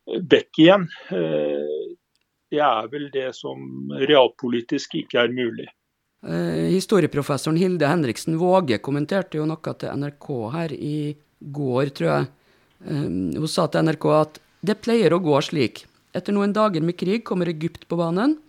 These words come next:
Speaker 2: Hamas ber om våpenhvile, og Israel sier at nå holder det." Sitat slutt. Og så påpekte hun også til N R K at, eh, dette ikke er noe løsning, fordi konflikten kommer til å blusse opp igjen, som hun sa, og det her går litt på det du nettopp var inne på. "Slik blir det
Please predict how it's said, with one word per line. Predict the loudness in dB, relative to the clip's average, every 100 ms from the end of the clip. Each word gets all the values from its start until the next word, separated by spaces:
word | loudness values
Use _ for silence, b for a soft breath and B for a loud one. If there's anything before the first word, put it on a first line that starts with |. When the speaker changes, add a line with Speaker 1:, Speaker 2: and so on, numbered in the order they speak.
| _ -8
Speaker 2:
Hamas | 0 2 2 0 0
ber | 2
om | 2
våpenhvile, | 2 0 0 0 2 2 2
og | 0
Israel | 0 -2 -2 -2 -2 -4
sier | -2 0 -2
at | -2
nå | -2 -2
holder | -2 -4 -4 -6
det." | -8 _ _ _
Sitat | -12 -6 -6
slutt. | -6 -8 -6
Og |
så | -6
påpekte | 0 0 0 -6 -4
hun | -4 -4
også | -6 -8
til | -6
N | -6
R | -6
K | -4 -2
at, | -4 -8 -6
eh, | -4 -2 -6 b b b b b
dette | 0 0 -2
ikke | -2 -4 -2
er | 0 0
noe | 0 0
løsning, | -2 -2 0 0
fordi | -2 -8
konflikten | -6 -4 -4 -6
kommer | -6 -4
til | -4
å |
blusse | -4 -6 -6
opp |
igjen, | -4 -4
som | -2 -4
hun |
sa, | -2 -4 -4 b b b
og | -4
det | -2
her | 0
går | 0 0
litt | -2
på | -4
det | -2
du | 0
nettopp | -2 -4 -8
var | -2
inne | -2
på. | -2 -4 -6 _
"Slik | -10 2 2 2
blir | 2 4
det | 4